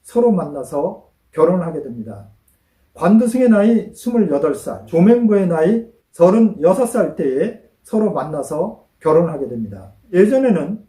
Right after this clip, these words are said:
여인 같은 경우 열여섯 살 무렵에 대부분 결혼을 했기 때문에 관도승은 사실 노처녀 중에 노처녀였습니다. 그리고 조맹부는 송나라를 세웠던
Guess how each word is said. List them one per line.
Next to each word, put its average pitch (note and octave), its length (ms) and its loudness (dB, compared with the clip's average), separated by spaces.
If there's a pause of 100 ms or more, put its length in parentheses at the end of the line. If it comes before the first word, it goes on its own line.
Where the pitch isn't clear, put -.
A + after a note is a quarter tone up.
여인 G#3 420 4
같은 F3 320 -8
경우 D#3+ 400 -10 (260)
열여섯 G3 540 0
살 G#3 240 -6
무렵에 E3+ 340 -6
대부분 G#3 480 -4
결혼을 E3+ 340 -4
했기 - 200 -14
때문에 C3+ 540 -10 (420)
관도승은 A#3+ 460 2
사실 A3 480 0 (100)
노처녀 A#3 560 0
중에 F#3 460 0 (160)
노처녀였습니다. D#3+ 1040 -2 (440)
그리고 A#3+ 300 0
조맹부는 G#3+ 840 0 (360)
송나라를 A#3 640 2
세웠던 G3 720 -2